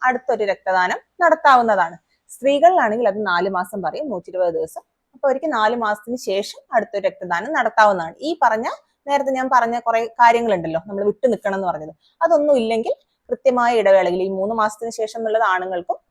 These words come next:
നാല് മാസത്തിന് ശേഷം എന്നുള്ള സ്ത്രീകൾക്കും എന്നുള്ള രീതിയിൽ രക്തദാനം നടത്താം. പിന്നെ ഒരു കാര്യം എന്ന് വെച്ച് കഴിഞ്ഞാൽ, ഈ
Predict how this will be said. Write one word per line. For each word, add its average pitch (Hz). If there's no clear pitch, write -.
നാല് 311
മാസത്തിന് 233
ശേഷം 208
എന്നുള്ള 208
സ്ത്രീകൾക്കും 208
എന്നുള്ള 190
രീതിയിൽ 180
രക്തദാനം 196
നടത്താം. 233
പിന്നെ 320
ഒരു 349
കാര്യം 254
എന്ന് 233
വെച്ച് 220
കഴിഞ്ഞാൽ, 196
ഈ 277